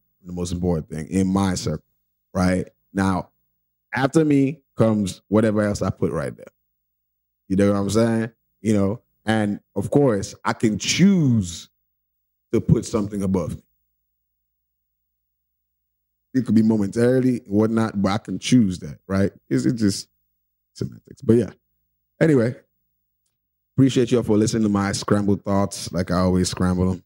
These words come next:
you know. It's just, it's just what I do. Scramble 'em, trying to figure it out,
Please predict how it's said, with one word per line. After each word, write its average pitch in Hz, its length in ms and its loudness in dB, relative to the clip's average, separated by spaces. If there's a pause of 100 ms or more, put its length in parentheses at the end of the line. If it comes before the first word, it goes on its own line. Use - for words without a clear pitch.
(100)
you 92 100 -10
know. 85 260 -4 (120)
It's - 200 -8
just, - 440 -8 (140)
it's 107 140 -10
just - 240 -12
what 87 160 -2
I 82 100 -2
do. 87 260 -4 (120)
Scramble 92 440 -4
'em, 90 180 -8 (200)
trying 90 140 -6
to 82 60 -10
figure 90 300 -4
it 87 80 -4
out, 85 280 -4